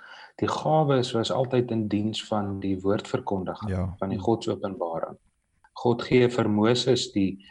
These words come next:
Speaker 1: die, die teken om te kan doen, sodat hy mens kan leer wie God is. Die apostels doen wonderwerke, sodat hulle die evangelie kan verkondig. Selfs Jesus is mens, Johannes lees, hy, hy vermeerder die brood,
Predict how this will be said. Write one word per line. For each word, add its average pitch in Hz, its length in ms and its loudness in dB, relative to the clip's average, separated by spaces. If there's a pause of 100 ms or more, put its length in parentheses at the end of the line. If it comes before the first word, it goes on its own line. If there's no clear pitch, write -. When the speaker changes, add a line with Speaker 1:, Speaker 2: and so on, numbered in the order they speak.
(140)
Speaker 1:
die, 107 100 -2
die 98 160 -2
teken 104 340 2
om 95 140 -2
te 98 100 -4
kan 92 240 -2
doen, 98 280 -2
sodat 104 460 -2
hy 98 140 0
mens 98 260 -6
kan 101 180 -6
leer 104 180 -4
wie 92 140 -10
God - 360 -8
is. - 140 -12
Die - 80 -6
apostels 127 640 0
doen 104 260 0
wonderwerke, 104 1000 0 (440)
sodat 110 480 2
hulle 104 160 2
die 104 80 2
evangelie 131 460 0
kan 98 200 0
verkondig. - 500 -4
Selfs 127 360 2
Jesus 117 440 2
is 104 180 0
mens, 101 500 -2 (380)
Johannes 104 360 4
lees, 92 400 4
hy, 92 80 4 (180)
hy 104 120 4
vermeerder 110 680 4
die 107 120 2
brood, 95 500 4